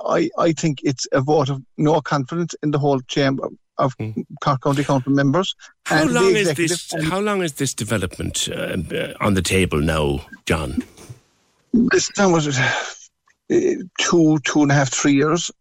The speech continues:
Speaker 1: Uh, I mean, at this stage, we, we, we went for a,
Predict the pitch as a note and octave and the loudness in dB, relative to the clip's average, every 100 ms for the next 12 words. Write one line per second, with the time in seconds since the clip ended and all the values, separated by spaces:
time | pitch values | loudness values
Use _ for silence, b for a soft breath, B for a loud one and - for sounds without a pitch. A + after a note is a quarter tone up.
0 | - E3+ - D3+ D#3 C#3+ C3 D3+ - E3+ | -2 0 2 2 2 2 0 -2 0 2
1 | F3 E3 - B B B - D3+ - - | 2 0 -6 B B B -2 0 0 0
2 | E3 E3 D#3 - D#3+ D#3+ D#3+ D#3 - | 0 2 -2 -2 0 2 2 0 -2